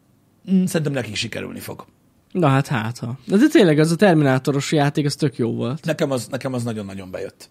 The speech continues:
Speaker 2: Mhm.
Speaker 1: És utána még, amit utána hoztak ki D L C hozzá, azok is nagyon jók voltak, szóval minden, minden, minden, minden király volt. Lényeg az, hogy a hangulatot hozza, stb. Nem kell olyan sok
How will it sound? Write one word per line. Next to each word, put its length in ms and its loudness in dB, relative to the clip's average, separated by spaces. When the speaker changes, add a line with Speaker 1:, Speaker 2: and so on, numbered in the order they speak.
Speaker 2:
Mhm. 140 0
Speaker 1:
És 80 4
utána 360 -4
még, 240 -6
amit 200 -8
utána 280 -8
hoztak 320 -12
ki 80 -10
D 60 -10
L 240 -6
C 140 -10
hozzá, 280 -10
azok 220 -10
is 120 -10
nagyon 180 -12
jók 200 -14
voltak, 260 -14
szóval 260 -10
minden, 380 -4
minden, 220 -8
minden, 240 -8
minden 220 -8
király 280 -6
volt. 360 -8
Lényeg 260 2
az, 140 0
hogy 80 -2
a 60 0
hangulatot 500 -4
hozza, 380 -8
stb. 540 -8
Nem 220 4
kell 180 2
olyan 220 0
sok 520 -6